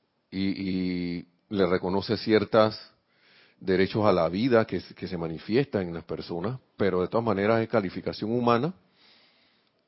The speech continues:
que a la larga no va a resolver. Porque ha tratado de, de, a veces en ciertas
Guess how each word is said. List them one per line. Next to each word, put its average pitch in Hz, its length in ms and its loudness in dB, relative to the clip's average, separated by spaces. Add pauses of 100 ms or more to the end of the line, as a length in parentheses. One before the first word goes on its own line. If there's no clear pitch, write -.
(760)
que 101 120 -2
a 95 60 4
la 92 140 4
larga 101 520 4
no 104 280 2
va 110 100 8
a - 20 4
resolver. 85 520 -4 (680)
Porque 101 240 0
ha 113 40 4
tratado 143 560 6
de, 101 240 -2
de, 98 320 -2
a 92 80 2
veces 127 320 0
en 101 140 -2
ciertas 120 460 -4